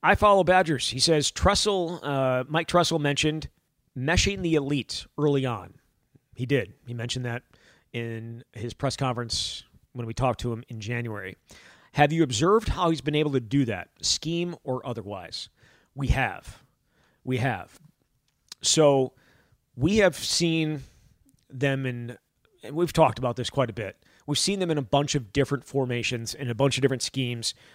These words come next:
and a bunch of different ways that they're gonna challenge an offense. And how do they do that? Well, because we know what the outside linebacker room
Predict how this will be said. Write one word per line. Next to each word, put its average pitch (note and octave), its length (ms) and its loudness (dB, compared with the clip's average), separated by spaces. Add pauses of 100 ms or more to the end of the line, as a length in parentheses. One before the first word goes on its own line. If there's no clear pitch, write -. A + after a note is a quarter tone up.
(160)
and A#2+ 360 -6
a C3+ 60 -6
bunch D3 240 -2
of D#3 60 -4
different D3+ 220 0
ways D3+ 180 2
that D3 100 -4
they're C#3+ 100 0
gonna C3+ 160 0
challenge B2+ 380 -4
an A2 80 -6
offense. A2+ 560 -8
And A2+ 120 -10
how C#3 180 0
do C#3 80 2
they C3+ 140 2
do C3+ 160 -2
that? D3 360 -2 (440)
Well, B2+ 360 -2
because C3+ 240 -2
we C#3+ 140 0
know D3 220 4
what E3 160 4 (520)
the C3 120 0
outside B2+ 320 2
linebacker B2 460 -2
room A#2+ 340 -6